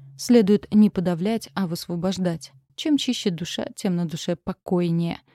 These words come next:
Душевный покой и радостное настроение соседствуют друг с другом.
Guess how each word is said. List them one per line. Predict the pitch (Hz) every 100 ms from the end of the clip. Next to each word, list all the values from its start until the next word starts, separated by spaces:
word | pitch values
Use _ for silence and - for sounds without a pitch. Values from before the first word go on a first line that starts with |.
| _ _
Душевный | 190 190 - 185 190 208
покой | - 180 - 180 202 -
и | 269
радостное | 226 170 170 - 175
настроение | 170 - 185 202 302 294
соседствуют | 262 196 - 220 - - 202
друг | 160 165 175
с |
другом. | 170 208 175 175 175